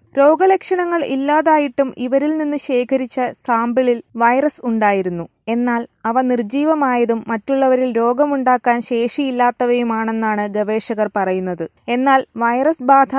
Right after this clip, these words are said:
സ്ഥിരീകരിക്കാൻ നിലവിൽ ഉപയോഗിക്കുന്ന പി സി ആർ ടെസ്റ്റിൽ നിർജീവമായതും അല്ലാത്തതുമായ വൈറസുകളെ തിരിച്ചറിയാൻ സാധിക്കില്ല. വൈറസിലെ ന്യൂക്ലിക് ആസിഡ് മാത്രമാണ്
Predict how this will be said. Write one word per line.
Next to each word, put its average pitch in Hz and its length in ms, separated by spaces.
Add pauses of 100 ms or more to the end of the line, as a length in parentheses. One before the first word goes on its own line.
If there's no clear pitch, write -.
സ്ഥിരീകരിക്കാൻ 254 1000
നിലവിൽ 247 420
ഉപയോഗിക്കുന്ന 233 840
പി 233 180
സി 262 220
ആർ 269 140
ടെസ്റ്റിൽ 240 440 (180)
നിർജീവമായതും 240 1040
അല്ലാത്തതുമായ 240 840
വൈറസുകളെ 220 680
തിരിച്ചറിയാൻ 233 720
സാധിക്കില്ല. 196 600 (240)
വൈറസിലെ 294 580
ന്യൂക്ലിക് 277 520
ആസിഡ് 277 320
മാത്രമാണ് 247 580